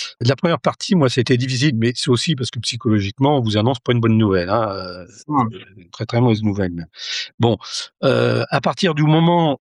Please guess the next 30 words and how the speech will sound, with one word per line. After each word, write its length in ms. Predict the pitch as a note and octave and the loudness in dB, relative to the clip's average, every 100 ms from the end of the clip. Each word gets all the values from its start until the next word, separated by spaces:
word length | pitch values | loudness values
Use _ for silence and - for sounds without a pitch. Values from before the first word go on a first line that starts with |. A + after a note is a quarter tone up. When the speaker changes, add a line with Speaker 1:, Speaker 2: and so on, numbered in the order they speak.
| - | -4
Speaker 1:
où, 360 | D#3 E3+ E3+ - | -2 0 -2 0
euh, 580 | C3 B2+ C3 B2+ B2+ C3+ | 2 2 0 -2 -4 -2
on 160 | A#2+ C3 | 2 4
établit, 640 | C3 C#3 B2+ C#3+ C#3+ D3+ _ _ | 2 0 -2 -2 -2 -4 _ _
euh, 40 | G#2+ A2 G#2+ | -18 -16 -6
un 100 | G#2 | -6
plan 180 | - D3 | 0 0
de 60 | |
bataille, 680 | B2+ B2+ - C#3+ D#3+ D#3+ B2 | 2 0 2 0 2 0 0
euh, 280 | A2 A2 G#2 - - _ - | 0 0 -4 -12 -20 _ -14
euh, 600 | A2+ A2 A2+ A#2 A2+ A2+ D#3 | -10 -8 -8 -8 -8 -8 -10
là, 480 | C3 C#3 E3 G3 F3+ - | -2 0 2 0 -2 -6
euh, 180 | A#2+ B2 C#3+ | -10 -10 -10
il 100 | A#2 | -2
y 60 | |
a 60 | C#3 | -2
quand 180 | - C#3 | 0 0
même 340 | D3+ C#3+ A#2 A#2+ _ _ | 2 2 -2 -4 _ _
autour 400 | - C3 - D3+ | -8 -8 -2 0
de 100 | C3 | 2
soi, 240 | A#2+ - C#3 | 0 2 2
on 160 | A#2 | 2
sent 260 | G#2+ - E3+ | 0 0 -2
quand 140 | - A#2+ | 0 2
même 540 | C3 D3 D#3+ D3 C#3+ A#2 | 4 4 2 0 -2 -6
qu'il 140 | A#2+ | -2
y 60 | A2+ | 0
a 80 | |
un 80 | A#2+ | 2
accompagnement 920 | A#2+ - A2 A2+ A2 A2 A#2 C3 D3 | 0 -2 0 0 2 2 4 4 2